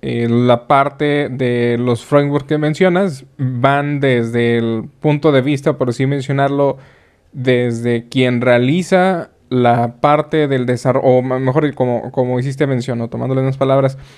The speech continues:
quien desarrolla sus propios sistemas de automatización, parte a lo mejor, eh, temas de, de implementación, este,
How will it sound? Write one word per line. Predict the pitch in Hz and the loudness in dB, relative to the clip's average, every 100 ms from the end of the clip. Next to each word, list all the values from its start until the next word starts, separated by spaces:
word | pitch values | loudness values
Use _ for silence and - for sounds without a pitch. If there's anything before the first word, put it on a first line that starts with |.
| _ | _
quien | 135 | -2
desarrolla | 131 131 135 143 165 147 | 0 0 2 4 4 0
sus | 131 | -4
propios | - 139 147 135 | -2 -2 -2 -4
sistemas | 131 143 147 143 | -4 -2 0 0
de | |
automatización, | 135 135 123 127 123 117 170 196 226 _ _ _ _ _ _ _ _ _ | 0 -2 -2 -2 -2 0 -2 -2 -6 _ _ _ _ _ _ _ _ _
parte | 147 151 156 160 | 0 0 2 0
a | |
lo | 147 | 0
mejor, | 131 123 135 143 147 | 0 0 4 4 2
eh, | 123 123 120 117 | 0 0 0 0
temas | 139 139 131 | 0 0 2
de, | 127 - | 2 0
de | 123 123 | -4 -2
implementación, | 120 117 123 120 120 123 131 147 180 208 208 _ _ | -2 0 -2 -2 -2 -4 0 0 0 -2 -8 _ _
este, | 98 123 123 123 - 131 127 123 123 | -6 -4 -2 -4 -2 -2 0 0 -2